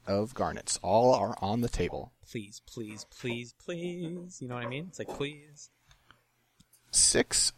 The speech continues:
Speaker 1: of hearts. Four of hearts.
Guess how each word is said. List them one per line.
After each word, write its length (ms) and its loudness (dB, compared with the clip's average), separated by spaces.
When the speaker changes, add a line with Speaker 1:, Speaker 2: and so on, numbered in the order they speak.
Speaker 1:
of 160 6
hearts. 600 2
Four 680 8
of 140 6
hearts. 640 0